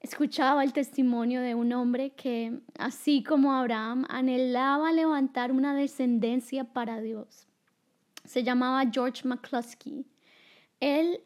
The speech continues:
aprendió un principio y fue fiel a este principio. Entendió la importancia de la oración. Esto lo llevó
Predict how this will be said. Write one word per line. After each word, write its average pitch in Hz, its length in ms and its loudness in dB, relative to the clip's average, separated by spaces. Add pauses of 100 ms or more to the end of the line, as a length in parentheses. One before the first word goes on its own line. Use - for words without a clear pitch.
(100)
aprendió 254 680 2
un 269 160 2
principio 269 960 -2 (180)
y 233 720 -6
fue 254 320 -4
fiel 277 500 2
a 254 160 2
este 247 220 -6
principio. 233 600 -6
Entendió 240 720 -2 (360)
la 254 260 0
importancia 269 1120 2
de 269 180 0
la 247 460 0
oración. 240 640 -4
Esto 254 260 0
lo 311 140 4
llevó 247 560 0